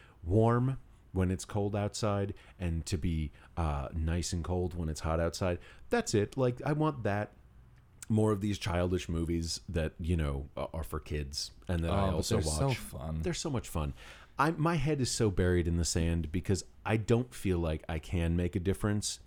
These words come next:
Speaker 1: I feel like if I scrutinize these things and pay attention to these things, I will literally go insane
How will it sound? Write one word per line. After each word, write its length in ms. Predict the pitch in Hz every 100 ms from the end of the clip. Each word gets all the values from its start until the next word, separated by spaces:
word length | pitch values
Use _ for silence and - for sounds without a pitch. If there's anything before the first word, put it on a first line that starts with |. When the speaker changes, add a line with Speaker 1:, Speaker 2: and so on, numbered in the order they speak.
| - -
Speaker 1:
I 120 | 98 92
feel 300 | - 98 90
like 360 | 87 80 - -
if 160 | -
I 260 | 98 92 90 -
scrutinize 680 | - - 110 - 98 95 87
these 220 | 98 92
things 300 | 104 95 87
and 120 | 85
pay 140 | 85 82
attention 420 | 87 82 - 85
to 60 |
these 160 | 82 78
things, 320 | 90 82 78 - - - -
I 80 | 92
will 140 | 92
literally 500 | 90 92 87 82 78
go 200 | 80 76
insane 540 | 73 - 80 73 69